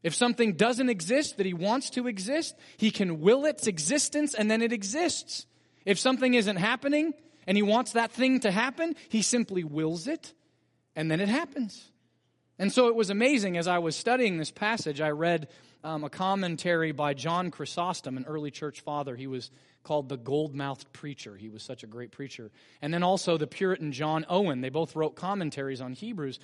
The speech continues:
and they both mention that there's this easiness with which the Son does this. I mean, we can't even begin to comprehend but the smallest steps in how the Son is upholding all things. And yet for him, it's an easy thing.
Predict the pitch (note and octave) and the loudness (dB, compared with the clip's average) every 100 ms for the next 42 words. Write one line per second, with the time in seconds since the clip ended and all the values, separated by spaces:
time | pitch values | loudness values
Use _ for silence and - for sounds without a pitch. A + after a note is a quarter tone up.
0 | - - - F3+ G3+ G#3 C4+ B3 G#3+ G#3 | -20 -12 0 6 6 6 4 4 2 2
1 | G#3 G3 E3 - - F#3+ A3 A3 D3 G3+ | 0 -2 -2 -8 -4 -2 2 0 2 2
2 | - - G#3+ A3+ A#3+ E3+ F#3 D#3 G#2+ - | 2 -2 0 2 4 2 2 0 -4 -10
3 | - - _ _ _ _ - F#3 D#3+ G3 | -12 -14 _ _ _ _ -2 -2 2 2
4 | - E3+ - G3 F3+ C#3+ C3+ A#2+ G2+ E2+ | 4 0 2 0 0 0 -2 -4 -10 -20
5 | - - - _ _ - G#3+ G3+ C4 C#4+ | -20 -20 -20 _ _ 0 4 6 6 6
6 | D4+ C4+ A3+ A3+ G#3+ F#3 G3 E3 G3 G3 | 4 4 2 2 2 2 0 2 2 0
7 | - - - A3 - A3+ A3+ G#3 G3 G#3 | -4 -14 -2 0 0 2 0 2 4 4
8 | G3+ F#3 E3 D#3+ - G#3 B3 C#4 B3 - | 4 0 0 -4 -2 0 2 4 2 0
9 | - B3 C#4 - - - - F#3 G#3 G#3 | 2 2 2 -2 -10 -8 0 4 4 2
10 | F3+ - A#3 A3+ E3 F3 E3+ - A#3+ B3+ | 0 0 0 2 2 2 0 0 0 0
11 | F#3+ D#3 C#3+ C#3 A#3+ C4+ G#3+ B2 - - | 0 0 -2 -2 -2 -2 -2 -8 -16 -20
12 | _ _ _ _ _ _ G3+ A3 B3 A#3+ | _ _ _ _ _ _ 4 6 6 4
13 | A#3 G#3 C#4 C#4+ G#3+ A3+ A#3 B3+ C4+ C4+ | 2 6 6 6 4 0 0 0 0 -2
14 | C#4 E4+ D4+ | -2 -2 -4